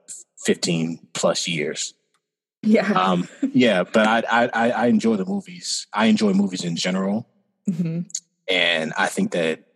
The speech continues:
Speaker 1: the, the Harry Potter franchise is, is kinda interesting in that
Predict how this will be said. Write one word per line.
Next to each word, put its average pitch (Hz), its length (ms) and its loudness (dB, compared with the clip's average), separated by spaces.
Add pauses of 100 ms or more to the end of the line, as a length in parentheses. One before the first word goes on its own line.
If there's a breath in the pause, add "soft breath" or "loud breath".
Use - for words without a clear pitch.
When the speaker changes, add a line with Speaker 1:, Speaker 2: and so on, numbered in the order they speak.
(120)
Speaker 1:
the, 80 360 -2 (240)
the 98 80 -2
Harry 104 300 0 (200)
Potter 95 300 -2
franchise 85 680 -2
is, 78 320 -14
is 85 140 -8
kinda 87 360 -2
interesting 82 680 -6 (560)
in 87 260 0
that 82 640 -2